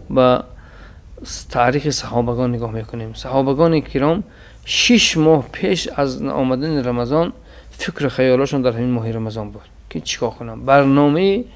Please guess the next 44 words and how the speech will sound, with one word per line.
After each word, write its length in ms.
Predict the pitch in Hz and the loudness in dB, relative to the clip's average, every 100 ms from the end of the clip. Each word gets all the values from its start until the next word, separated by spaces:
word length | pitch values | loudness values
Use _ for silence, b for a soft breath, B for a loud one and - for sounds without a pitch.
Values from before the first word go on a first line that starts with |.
| b b b b - | b b b b 0
رمضانی 680 | 135 135 123 131 131 160 160 | 4 4 4 4 4 2 -2
خدا 400 | - 143 170 226 B B B | -2 -2 0 -2 B B B
شش 280 | - - 160 | -8 -4 -2
ماه 140 | 131 | -2
پیش 180 | - 135 | -2 -2
از 160 | 123 127 | -2 -4
این 160 | 131 - | -6 -8
تصنیف، 380 | - 117 143 120 | -14 -12 -10 -4
یک 80 | 135 | -2
روز 260 | 135 131 | 0 0
مثلاً 300 | 123 117 123 | -2 -2 -4
یا 120 | 120 120 | -4 -4
که 120 | 131 | 0
یک 220 | 127 117 | 0 0
ماه 220 | 123 120 - B B B - | -2 -4 -8 B B B -8
یک 160 | 117 - | -8 -6
تشه 240 | 131 - | -6 -6
که 120 | 135 123 | -8 -8
چیکار 300 | - - 117 | -6 -4 -6
کنم، 360 | 117 110 113 - | -6 -10 -10 -16
همش 400 | - 143 139 - 175 - b b b b - | -8 -4 -4 -4 -8 -10 b b b b -10
یا 80 | 139 | -4
که 100 | 139 | -2
دیگر، 340 | 123 120 131 | 0 0 2
دیگر، 320 | 117 120 123 117 | 0 -2 -2 -2
دیگر 260 | 120 120 | -2 -4
برنامه 400 | 117 113 113 113 | -4 -4 -4 -6
خودشون 340 | - - 117 117 | -8 -12 -10 -10
آماده 480 | 113 120 - 131 | -10 -10 -12 -12
می‌ساختن 500 | 117 113 123 - 120 | -12 -10 -10 -8 -10
که، 180 | 117 160 - B B - | -6 -8 -8 B B -8
که 100 | 170 | -2
به 120 | 160 | -2
همین 260 | 143 214 | 2 0
قدر 280 | 175 156 147 | 2 0 0
فضیلت 460 | 131 131 135 156 185 | -2 -4 0 0 0
که 80 | 190 | -4
صحابگان 600 | 143 123 135 135 165 160 | -4 -2 0 0 -2 -2
پیغمبر 440 | 131 123 127 139 | 0 0 0 -4
خداوند 380 | 127 123 131 123 | -2 0 0 0
در 60 | |
قرآن 280 | 117 - 123 | -4 -4 -4
مدح 260 | 123 120 120 | -2 -4 -6
می‌کند، 400 | 117 120 117 | -10 -8 -8